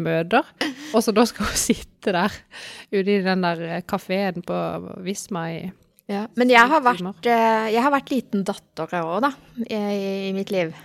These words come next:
Speaker 1: Ja.
Speaker 2: Eh, så jeg har alltid dilta med pappa hvis han skal dit. Mamma må jo dilte med.
Speaker 1: Ja.
Speaker 2: Mamma må dilte med mamma hvis hun skal på kurs. Altså, jeg har vært med på dansekurs, sove på s-, to stoler.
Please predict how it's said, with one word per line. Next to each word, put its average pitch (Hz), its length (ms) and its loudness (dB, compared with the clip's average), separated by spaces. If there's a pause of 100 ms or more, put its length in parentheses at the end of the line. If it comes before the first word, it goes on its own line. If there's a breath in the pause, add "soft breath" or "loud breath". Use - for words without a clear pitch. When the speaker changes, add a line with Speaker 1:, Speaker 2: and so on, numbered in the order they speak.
Speaker 1:
Ja. 208 160 0
Speaker 2:
Eh, 185 420 -2
så 247 140 -4
jeg 247 80 0
har 285 100 4
alltid 220 240 -2
dilta 185 400 -4
med 160 360 -4
pappa 151 280 -4
hvis 170 160 -4
han - 20 -12
skal 175 220 -8
dit. 349 300 -6 (260)
Mamma 214 320 2
må 190 80 -2
jo 233 80 2
dilte 202 260 0
med. 196 220 -2 (240 loud breath)
Speaker 1:
Ja. 208 220 0
Speaker 2:
Mamma 247 160 2
må - 20 2
dilte 233 260 0
med 180 140 -2
mamma 196 340 -2
hvis 214 200 -4
hun 180 100 -10
skal 160 240 -10
på 170 100 -12
kurs. 240 380 -4
Altså, 196 160 -8
jeg 196 80 -2
har 214 120 -2
vært - 280 -6
med 185 300 -6 (100)
på 202 260 -4
dansekurs, 202 840 -2
sove 175 560 -2
på 202 160 -4
s-, 202 160 -6
to 214 240 -2
stoler. 190 560 -2